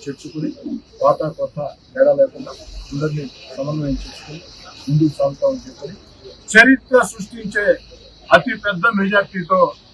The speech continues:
నెల్లూరు రూరల్ నియోజకవర్గంలో తెలుగుదేశం పార్టీ జనసేన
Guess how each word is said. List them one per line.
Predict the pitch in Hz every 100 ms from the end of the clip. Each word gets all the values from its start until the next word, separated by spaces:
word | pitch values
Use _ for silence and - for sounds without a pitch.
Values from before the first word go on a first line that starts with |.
| _ -
నెల్లూరు | 180 208 220 180
రూరల్ | 196 202 180
నియోజకవర్గంలో | 170 170 165 160 160 165 156 - - -
తెలుగుదేశం | - 170 175 156 175 147
పార్టీ | 156 - -
జనసేన | 147 156 139